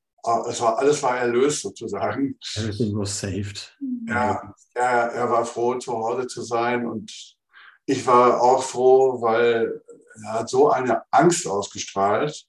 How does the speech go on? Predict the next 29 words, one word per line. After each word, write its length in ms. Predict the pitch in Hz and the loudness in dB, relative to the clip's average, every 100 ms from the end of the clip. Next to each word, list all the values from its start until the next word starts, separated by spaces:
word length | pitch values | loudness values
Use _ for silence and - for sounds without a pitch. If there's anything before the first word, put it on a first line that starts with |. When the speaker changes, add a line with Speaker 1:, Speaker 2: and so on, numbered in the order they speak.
| _ | _
Speaker 2:
He 140 | 110 | -8
was 200 | 107 104 | -6 -6
happy 160 | 117 - | -6 -6
to 120 | - | -8
be 160 | 104 104 | -4 -4
at 100 | 101 101 | -2 -2
home. 500 | 107 113 107 104 101 | -4 -2 -2 -4 -6
And 360 | 101 98 101 98 | -6 -4 -4 -6
I 60 | 104 | -8
was 140 | 104 107 | -6 -6
also 280 | 113 113 107 | -6 -6 -10
so 480 | 98 110 104 101 101 | -8 -4 -2 -4 -4
glad 380 | 104 107 107 - | -4 -2 -4 -6
because 320 | - 101 101 | -8 -8 -6
he 100 | 98 | -6
was, 400 | 101 98 - - | -8 -8 -12 -14
uh, 520 | 107 95 95 98 98 - | -12 -10 -10 -10 -10 -12
radiating 480 | - 110 110 104 117 | -6 -4 -2 -2 -4
so 180 | - 120 | -4 -4
much 240 | 117 - | -6 -8
fear. 360 | - 127 123 101 135 - _ - _ _ | -8 -6 -4 -4 -6 -10 _ -20 _ _
Speaker 1:
Und 580 | 120 120 123 123 120 - | 4 6 6 4 0 -4
es 160 | 110 | -4
hat 160 | 135 - | -4 -4
mich 340 | 131 - - | -6 -6 -6
einfach, 460 | - 127 127 117 - | -4 -2 -2 -2 -2
äh, 500 | 120 117 117 117 117 | 0 2 2 2 0
daran 280 | 120 113 120 | 0 0 0
erinnert 520 | 117 120 123 135 - | -2 -2 -2 -4 -4